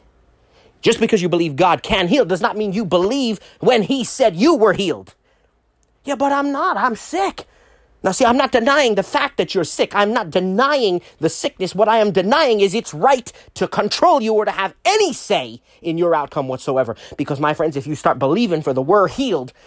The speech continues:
the "we're healed" is always going to be bigger and more powerful than the "am sick." Mark eleven and twenty, uh, twenty-three, he says, and, and, and by the way,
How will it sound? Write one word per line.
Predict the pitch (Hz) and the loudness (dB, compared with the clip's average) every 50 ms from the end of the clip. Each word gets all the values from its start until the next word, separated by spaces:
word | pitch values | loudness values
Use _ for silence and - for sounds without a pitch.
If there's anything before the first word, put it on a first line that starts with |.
| - _ - | -20 _ -2
the | 147 147 | -2 0
"we're | 147 170 214 185 170 | 2 2 2 2 2
healed" | 139 113 - 262 240 135 131 127 - - _ _ _ _ _ - | 0 0 0 0 0 0 0 -2 -8 -14 _ _ _ _ _ -12
is | 143 135 - - | -12 -8 -2 2
always | 226 269 277 226 165 135 117 90 92 - - - _ _ _ - | 4 4 6 4 4 2 0 -2 -6 -12 -14 -16 _ _ _ -2
going | 170 170 165 165 | 0 0 2 0
to | - 151 135 | 0 -2 -4
be | 123 135 151 139 135 - _ _ _ _ _ _ _ _ _ - 110 110 | -2 -2 -2 -2 -4 -6 _ _ _ _ _ _ _ _ _ -20 -4 0
bigger | - 240 185 143 135 127 120 - _ _ _ - | 0 2 2 2 0 0 -2 -4 _ _ _ -6
and | 143 139 139 | -4 -4 -2
more | 147 143 143 | -2 -2 -2
powerful | - - - - 220 151 127 - 131 113 - _ _ _ - | -2 0 2 2 2 2 0 -2 -4 -6 -6 _ _ _ -6
than | - 123 | -6 -4
the | 123 127 131 113 | -2 -2 -2 -2
"am | 107 107 110 | -2 -4 -6
sick." | - - - - - - - - - - - _ _ _ _ _ _ _ _ _ _ _ _ _ _ _ _ _ _ _ _ _ _ _ _ _ _ - | -6 -6 -6 -6 -6 -10 -14 -12 -14 -14 -16 _ _ _ _ _ _ _ _ _ _ _ _ _ _ _ _ _ _ _ _ _ _ _ _ _ _ -4
Mark | 151 180 190 - 185 | 0 0 2 4 4
eleven | 165 170 180 165 165 151 | 4 4 4 4 4 2
and | 147 135 | 0 0
twenty, | - 170 175 156 151 147 143 - _ _ _ _ _ _ _ _ _ _ _ _ _ _ _ - | 0 0 0 0 0 -2 -6 -8 _ _ _ _ _ _ _ _ _ _ _ _ _ _ _ -2
uh, | 143 143 135 131 - - - - | 0 2 2 2 -2 -6 -12 -8
twenty-three, | - - 202 170 147 - 190 208 185 170 | -2 0 0 0 0 2 2 2 2 2
he | 160 165 | 0 -4
says, | 151 - - 175 139 | -4 -4 -4 -6 -4
and, | - 160 160 - | -4 -4 -2 -2
and, | 160 165 - | -2 -2 0
and | - 165 160 | -2 -2 0
by | 220 233 226 | 2 2 2
the | 190 196 | 2 2
way, | 185 135 107 101 | 2 0 0 -2